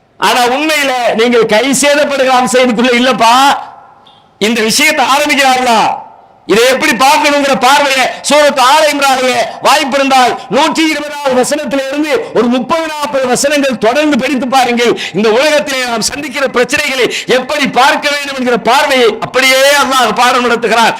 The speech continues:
அல்லாஹ் துவங்குகிறான், "வலா தஹினு வலா தஹ்சனு வ அன்துமுல் அலவுன்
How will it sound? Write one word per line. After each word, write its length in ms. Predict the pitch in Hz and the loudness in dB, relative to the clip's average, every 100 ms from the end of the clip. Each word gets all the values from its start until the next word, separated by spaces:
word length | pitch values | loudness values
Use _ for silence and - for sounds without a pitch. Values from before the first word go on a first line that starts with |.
| - - | -6 -2
அல்லாஹ் 400 | 277 285 262 240 | 0 0 -2 -4
துவங்குகிறான், 680 | 269 269 262 240 240 196 - - | -4 -2 -2 0 -2 -4 -6 0
"வலா 480 | 247 269 262 254 247 196 | 0 2 0 -2 -2 -2
தஹினு 640 | 262 240 262 254 240 220 - - | -2 0 0 2 2 2 -2 -2
வலா 680 | 220 277 285 285 277 262 - | 2 2 0 -2 -2 -4 -4
தஹ்சனு 800 | 320 226 254 285 277 262 240 - - | -4 -2 -2 -4 -6 -2 -2 -2 -2
வ 80 | 247 - | -2 0
அன்துமுல் 540 | 302 294 294 285 285 262 | -4 -2 -2 -4 -4 -4
அலவுன் 720 | 262 254 285 311 320 269 | -4 -4 -4 -2 -2 -2